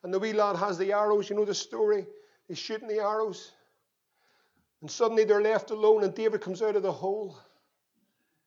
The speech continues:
He comes out, "This is King David. This is, this is the king to come. This is the man that has a heart after,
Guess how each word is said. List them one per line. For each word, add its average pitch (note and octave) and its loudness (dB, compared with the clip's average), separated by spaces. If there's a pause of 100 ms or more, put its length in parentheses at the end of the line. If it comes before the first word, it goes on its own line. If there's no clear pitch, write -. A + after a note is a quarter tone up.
(120)
He G#3+ -6
comes F3+ -2
out, A#3 4 (140)
"This A#3+ 0
is A#3 -4
King A#3+ -8
David. A#3+ -6 (720)
This C4 -2
is, C4+ -4 (160)
this - -4
is B3+ -6
the G#3+ 4
king C4 -6
to A3+ 2
come. B3 -8 (520)
This C4+ -2
is A#3+ -6
the C4 6
man C4 4
that G#3+ 4
has A3+ 0
a A3+ 4
heart B3+ 4
after, A#3 0